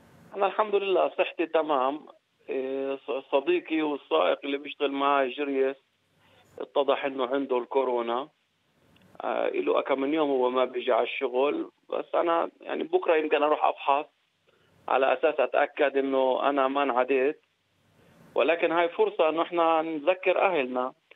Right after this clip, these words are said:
بالموضوع اللي كنا عم نحكي فيه من أول ما طلع مرض الكورونا، إنه في وباء والمرض موجود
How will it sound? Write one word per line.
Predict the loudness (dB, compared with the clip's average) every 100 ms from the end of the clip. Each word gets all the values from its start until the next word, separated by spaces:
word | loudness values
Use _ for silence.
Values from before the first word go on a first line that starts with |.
| _ _ _ _
بالموضوع | -6 -4 0 0 2 2
اللي | 2
كنا | 0 0 2
عم | 2 0
نحكي | -4 -4 -6
فيه | -2 0 2 2
من | 0
أول | 2 2 2 2
ما | 0
طلع | 0 2 2
مرض | 2 0 0
الكورونا، | -2 -2 -2 -2 -4 -8 _ -10
إنه | -4 -4
في | -2 0
وباء | 2 2 2 0 -4 _ _ _ _ _ -8
والمرض | -4 0 2 2
موجود | 0 -2 -2 -4 -4